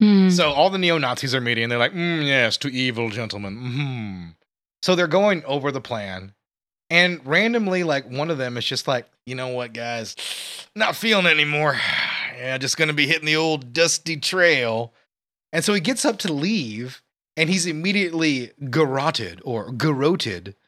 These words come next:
Speaker 1: I think garroted.
Speaker 2: Garroted, yeah. He, he
Speaker 1: Yeah.
Speaker 2: immediately is garroted by the largest, uh, security guy in the room. And he's killed, and everybody kinda looks away. And, and the whole time I'm thinking, like, "Why would you say anything? Why wouldn't you just be like, 'Yes, let's go along with our evil plot,'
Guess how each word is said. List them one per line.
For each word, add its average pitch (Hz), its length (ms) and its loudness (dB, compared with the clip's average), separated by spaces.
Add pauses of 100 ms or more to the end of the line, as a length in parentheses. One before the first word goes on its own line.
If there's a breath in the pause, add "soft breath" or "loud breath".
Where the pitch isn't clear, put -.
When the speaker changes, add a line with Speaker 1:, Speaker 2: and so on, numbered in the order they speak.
(440)
Speaker 1:
I 247 100 2
think 233 300 0
garroted. 170 500 2
Speaker 2:
Garroted, 90 340 -8
yeah. 90 180 -12
He, 127 120 -8
he 131 160 -6
Speaker 1:
Yeah. 151 160 -4
Speaker 2:
immediately 151 340 0
is 110 100 -4
garroted 131 640 -2
by 107 220 -2
the 117 100 -8
largest, 120 720 -2 (100)
uh, 107 160 -10
security 123 480 -4
guy 110 200 0
in 107 120 -6
the 98 80 -10
room. 92 480 -8 (480)
And 156 140 2
he's 165 140 0
killed, 214 180 4
and 196 80 4
everybody 226 240 4
kinda 226 240 -2
looks 208 180 0
away. 170 360 2
And, 190 260 0
and 202 100 -2
the 190 60 2
whole 320 180 4
time 302 220 4
I'm 254 80 2
thinking, 277 200 -2
like, 170 220 2 (300)
"Why 233 500 -6
would 233 260 -6
you 233 200 -4
say 262 260 -2
anything? 110 500 -6 (380)
Why 151 200 4
wouldn't 202 280 -2
you 196 60 -4
just 185 220 0
be 214 80 -4
like, 190 200 2
'Yes, 254 300 4
let's 233 160 0
go 247 180 6
along 254 160 4
with 226 80 2
our 170 80 6
evil 147 240 -2
plot,' 127 340 2